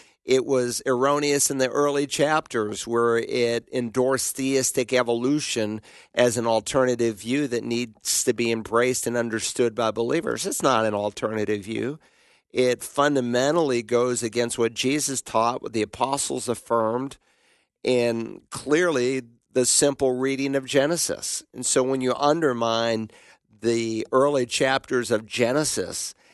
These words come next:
and say you can embrace views like theistic evolution, you're going against the heart of God's word.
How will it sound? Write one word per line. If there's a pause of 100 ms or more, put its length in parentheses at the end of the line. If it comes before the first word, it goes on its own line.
(140)
and
say
you
can
embrace
views
like
theistic
evolution,
you're
going
against
the
heart
of
God's
word.